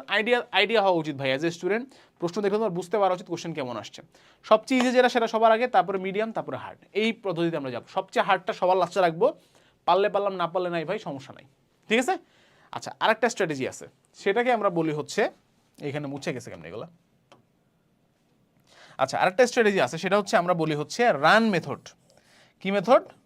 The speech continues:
রান মেথড। রান মেথড কি জিনিস? ধরো এখান থেকে তোমার হচ্ছে প্রশ্নগুলো আছে, হ্যাঁ, এভাবে প্রশ্নগুলো আছে।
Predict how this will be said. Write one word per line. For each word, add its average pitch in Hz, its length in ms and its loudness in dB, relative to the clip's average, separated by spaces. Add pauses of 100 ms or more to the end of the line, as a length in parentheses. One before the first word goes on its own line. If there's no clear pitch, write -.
(380)
রান 196 320 10
মেথড। 165 300 -4 (340)
রান 170 240 4
মেথড 240 280 0
কি 214 120 -4
জিনিস? 208 360 -4 (440)
ধরো 190 180 6
এখান 233 240 4
থেকে 233 180 0
তোমার 220 240 2
হচ্ছে 214 200 -6
প্রশ্নগুলো 165 480 -2
আছে, 110 220 -2
হ্যাঁ, 156 180 -6 (200)
এভাবে 143 260 -8
প্রশ্নগুলো 123 480 -10
আছে। - 200 -16